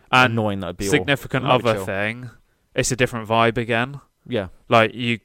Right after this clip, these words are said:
Speaker 1: you go for something completely different, and I think 'cause neither of us have at this current time,
Speaker 2: Yeah.
Speaker 1: then friends all the
Speaker 2: Can
Speaker 1: way,
Speaker 2: not
Speaker 1: innit,
Speaker 2: relate
Speaker 1: really?
Speaker 2: to that
Speaker 1: So
Speaker 2: feeling, I guess. You just travel
Speaker 1: I
Speaker 2: with people and your
Speaker 1: have,
Speaker 2: friends.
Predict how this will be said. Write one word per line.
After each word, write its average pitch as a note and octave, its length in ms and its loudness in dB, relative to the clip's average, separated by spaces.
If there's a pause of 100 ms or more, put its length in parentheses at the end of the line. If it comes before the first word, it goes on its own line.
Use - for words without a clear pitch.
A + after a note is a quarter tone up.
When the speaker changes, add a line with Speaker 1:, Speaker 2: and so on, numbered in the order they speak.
Speaker 1:
you A#2 180 -6
go A#2 160 0
for A2+ 100 -14
something A2 300 -10
completely G#2+ 320 -10
different, A2+ 480 -8
and G#2 240 -10
I G#2+ 60 -4
think G#2+ 260 -14
'cause - 240 -16
neither G#2 220 -12
of G2 100 -12
us G2 160 -12
have - 540 -12 (640)
at G2+ 120 -12
this G2+ 120 -14
current G2 320 -8
time, G#2 340 -12
Speaker 2:
Yeah. G#2 240 -2 (320)
Speaker 1:
then F#2+ 440 -6 (400)
friends F#2+ 380 -10
all F#2+ 100 -10
the F#2+ 80 -10
Speaker 2:
Can F#2+ 80 -6
Speaker 1:
way, G2 160 -4
Speaker 2:
not A2 160 -4
Speaker 1:
innit, G2+ 60 -8
Speaker 2:
relate G#2 280 -2
Speaker 1:
really? G#2 200 -4
Speaker 2:
to G2 100 -16
that G2+ 220 -4
Speaker 1:
So F#2+ 120 -6
Speaker 2:
feeling, G2+ 320 -8
I F#2 80 -8
guess. F2+ 340 -12
You G#2 100 -10
just G2+ 220 -14
travel C#3+ 220 4
Speaker 1:
I C#3+ 140 6
Speaker 2:
with B2 140 -4
people G#2+ 220 -10
and G2+ 80 -6
your G2+ 80 -6
Speaker 1:
have, A2 400 0
Speaker 2:
friends. - 260 -16